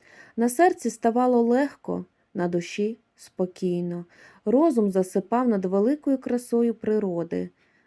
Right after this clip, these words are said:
Зате прокидалась фантазія навіть у черстві твердій душі.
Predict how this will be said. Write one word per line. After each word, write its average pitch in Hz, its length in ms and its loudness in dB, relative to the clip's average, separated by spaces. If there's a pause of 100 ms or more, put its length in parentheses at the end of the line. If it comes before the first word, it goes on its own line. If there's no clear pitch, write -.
(120)
Зате 190 360 2
прокидалась 180 680 0
фантазія 185 720 -2
навіть 180 420 -2
у 190 100 -6
черстві 247 600 -4
твердій 202 460 -6
душі. 190 580 -6